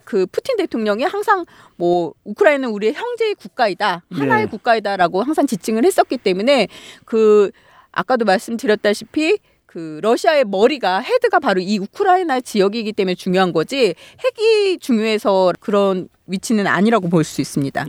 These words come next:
Speaker 2: 예.
Speaker 1: 그리고 한 가지 더 말씀드리고
Speaker 2: 예.
Speaker 1: 싶은 건 뭐냐면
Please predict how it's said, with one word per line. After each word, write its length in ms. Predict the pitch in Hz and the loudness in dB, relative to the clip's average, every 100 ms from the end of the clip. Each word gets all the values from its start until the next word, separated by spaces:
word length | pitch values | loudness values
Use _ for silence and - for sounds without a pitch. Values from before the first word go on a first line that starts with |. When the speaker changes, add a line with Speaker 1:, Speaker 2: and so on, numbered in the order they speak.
| 175 | 0
Speaker 2:
예. 280 | 160 127 104 - - - | 0 -2 -8 -16 -20 -4
Speaker 1:
그리고 280 | 339 302 294 | -2 0 -2
한 80 | |
가지 440 | 480 508 480 480 403 | -2 2 2 2 -2
더 120 | - | 0
말씀드리고 460 | 180 233 208 165 127 | 0 0 2 2 0
Speaker 2:
예. 40 | |
Speaker 1:
싶은 440 | - - 254 226 | -4 -6 -4 -4
건 220 | 214 254 220 | -2 -2 -2
뭐냐면 540 | 165 185 233 269 | -4 -4 -2 -2